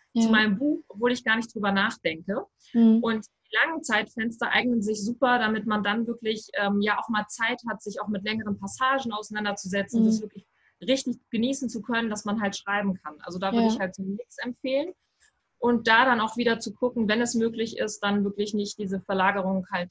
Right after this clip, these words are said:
Speaker 2: aufs Wochenende.
Speaker 1: Ja, okay. Ja.
Speaker 2: Dann natürlich, ähm, ja, äh, immer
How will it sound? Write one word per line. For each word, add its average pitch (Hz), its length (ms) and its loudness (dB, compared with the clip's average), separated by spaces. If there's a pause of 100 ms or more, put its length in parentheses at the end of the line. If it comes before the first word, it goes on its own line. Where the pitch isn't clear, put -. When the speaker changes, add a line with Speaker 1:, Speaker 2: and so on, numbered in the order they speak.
Speaker 2:
aufs - 300 -10
Wochenende. 156 540 -10 (420)
Speaker 1:
Ja, 220 320 2
okay. 214 300 -2 (300)
Ja. 220 220 0 (360)
Speaker 2:
Dann 247 120 4
natürlich, 240 560 2
ähm, 202 380 2
ja, 185 240 4 (100)
äh, 202 320 2
immer 220 280 4